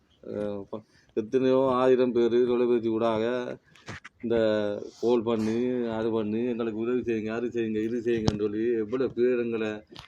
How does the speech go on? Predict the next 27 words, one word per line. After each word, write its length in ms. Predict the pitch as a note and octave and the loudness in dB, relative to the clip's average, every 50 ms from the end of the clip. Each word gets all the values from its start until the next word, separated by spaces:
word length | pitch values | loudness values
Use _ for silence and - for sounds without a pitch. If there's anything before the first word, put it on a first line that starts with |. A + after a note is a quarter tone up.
| _ _ _ _ _ _ _ _ - _ _ _ _ _ _ _ _ _ _ - | _ _ _ _ _ _ _ _ -20 _ _ _ _ _ _ _ _ _ _ -10
சொல்லியிருக்கிறாங்க. 640 | - - B2+ B2+ C3+ C3 A#2+ A2+ A2+ A2 A2 G2+ G2+ G2+ - _ _ - _ _ _ - - - - - | -4 -2 0 2 2 2 4 4 2 2 0 -4 -6 -8 -12 _ _ -20 _ _ _ -20 -20 -20 -20 -14
இப்ப 160 | - - A#2+ | -8 -6 -4
சொன்ன 300 | - B2+ B2 C3+ D3 D3 D3 | -2 -2 -2 -2 -2 -2 -2
உடனே 200 | C#3+ C#3 D3 D#3 D#3 | -2 -4 -4 -4 -2
நாங்க 280 | D3+ D3 D3 D3 D3 D3 | 0 0 0 2 0 0
இப்போ 220 | C#3 C3 C3 D3 C#3+ | -2 -2 -2 -4 -4
சரியான 440 | C3+ C3+ C3 C#3 D3 C#3+ C#3+ D3 C#3+ | -4 -4 -2 -2 -2 0 0 -2 -2
அடையாளம் 420 | C#3 C3 C3+ C#3 C#3 C#3 C#3 C3+ C3 | -2 -2 -2 0 0 0 0 -2 -2
போய் 200 | C3 B2+ B2+ C3 | -4 -4 -2 0
பார்க்கறதுக்கு 540 | C3 C3+ C3 C3+ C#3+ C#3 B2 C3+ C3 C#3+ C3+ | 0 0 0 -2 -4 -4 -2 -2 -2 -2 -2
இப்ப 120 | C3 A#2+ | -4 -2
கே-, 220 | B2 B2+ B2+ B2 | -2 -2 -2 -2
விசாரிச்சு 380 | A2+ A2+ C3+ C#3+ D3 D3 C#3 C3 | -4 -4 -2 -2 0 0 -2 -2
தான் 180 | C#3 C3 B2+ B2 | -6 -4 -2 -2
போகலாம். 300 | A#2+ A#2 G#2+ G2+ G2+ G#2 | -2 -2 -2 -4 -6 -6
இப்ப 140 | G#2 G#2 A#2 | -4 -4 -2
இங்க 180 | A#2 A#2+ C3 B2+ | -2 -2 -2 -2
இந்த 160 | B2 B2 B2 B2 | -2 -2 -4 -4
ஆரியம்-, 360 | B2+ B2+ B2+ B2+ C3 B2+ B2 | -2 -2 -2 -2 -4 -4 -4
உங்களோட 280 | A#2+ B2 A#2 A#2+ A#2+ B2 | -4 -4 -2 -2 -2 0
ஆரியம்படியிலேருந்து 760 | B2 B2+ C3 C3 B2+ B2+ B2 A#2+ A#2+ A#2+ A#2+ B2+ C3 C3+ | 0 0 0 0 0 0 0 0 0 -2 -2 -2 -4 -4
உங்களோட 240 | C3 C3 B2+ B2+ B2+ B2 | -4 -2 -2 0 0 -2
கிட்டத்தட்ட 440 | B2 A#2+ B2 B2 A2+ A#2 A2 B2 B2+ | -2 -4 -4 -4 -4 -4 -4 -4 -6
எத்தனை 200 | B2+ D3 D3 C3 | -6 -4 -4 -2
பேர் 160 | A#2 A2 A2 | -2 -2 0
கோல் 140 | A#2+ A#2 G#2+ | -2 -2 -2
பண்ணியிருக்காங்க. 460 | A2+ A2 G#2+ G#2 G2+ G2+ G2 G2 | -4 -6 -6 -6 -8 -8 -10 -12